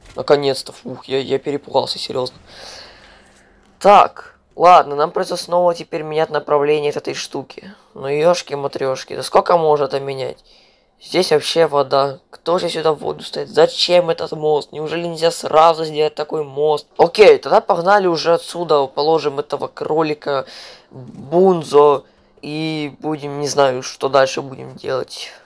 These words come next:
Твой сканер. Вот. Всё, допустим. Да, отлично.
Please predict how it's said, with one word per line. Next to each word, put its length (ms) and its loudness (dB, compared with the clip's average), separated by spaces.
Твой 280 4
сканер. 680 -4
Вот. 420 2
Всё, 280 6
допустим. 800 -8
Да, 280 8
отлично. 920 -10